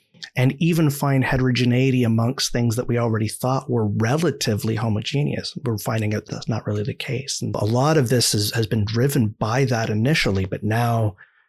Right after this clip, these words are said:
for developmental processes, for understanding cancer and disease and neurology,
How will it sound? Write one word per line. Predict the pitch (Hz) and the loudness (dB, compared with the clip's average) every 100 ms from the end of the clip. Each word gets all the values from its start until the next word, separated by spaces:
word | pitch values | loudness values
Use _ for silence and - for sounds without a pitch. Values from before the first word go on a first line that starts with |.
| _ | _
for | - 104 | -6 -4
developmental | 98 101 117 117 117 117 127 117 | -2 0 2 2 2 0 0 -2
processes, | - 117 113 - 131 113 - 107 107 104 | -2 -2 -2 -2 -2 -2 -2 -2 -2 -2
for | - 107 - | -4 -4 -2
understanding | 113 120 113 - 113 110 110 104 | 0 0 0 -2 0 0 0 -2
cancer | - 117 110 127 120 | -2 -2 -2 -2 -2
and | 110 104 | 0 0
disease | 101 - 113 113 107 | -2 -2 -2 -2 -2
and | 107 | -4
neurology, | 107 101 113 110 107 113 | -4 -2 -2 -2 -2 -2